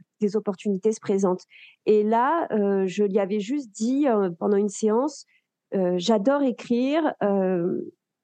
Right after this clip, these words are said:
qu'est-ce que tu penses que ça vient dire de, de, de moi ? Est-ce que tu penses que, euh,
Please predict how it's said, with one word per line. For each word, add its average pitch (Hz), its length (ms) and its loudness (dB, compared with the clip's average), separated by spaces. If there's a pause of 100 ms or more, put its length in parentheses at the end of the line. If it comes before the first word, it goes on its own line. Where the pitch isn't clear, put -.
(160)
qu'est-ce 269 200 0
que 277 80 -2
tu 226 160 -4
penses 262 200 -2
que - 80 -6
ça 214 160 0
vient 214 240 0
dire 240 260 -2
de, 208 360 2
de, 190 220 -4
de 190 140 0
moi ? 233 500 2
Est-ce 202 140 -2
que 226 100 -6
tu - 160 -20
penses 240 280 0
que, 220 120 0
euh, 185 200 2